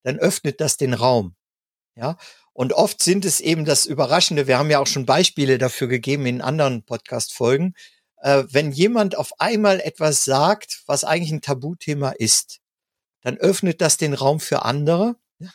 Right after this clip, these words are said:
Und die, da kann es sogar ganz spontan, äh, kommen, dass jemand sagt, „Na, eigentlich hatte ich ein, ein Bild hier ausgewählt, aber jetzt nehme ich doch ein anderes“,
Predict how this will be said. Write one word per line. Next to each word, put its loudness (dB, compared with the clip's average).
Und -2
die, -4
da -4
kann -2
es -2
sogar 0
ganz -2
spontan, 2
äh, 2
kommen, 0
dass 0
jemand 0
sagt, -2
„Na, 2
eigentlich -2
hatte 0
ich -4
ein, 0
ein -2
Bild 0
hier 2
ausgewählt, 0
aber 0
jetzt 0
nehme -4
ich -8
doch 0
ein -4
anderes“, 0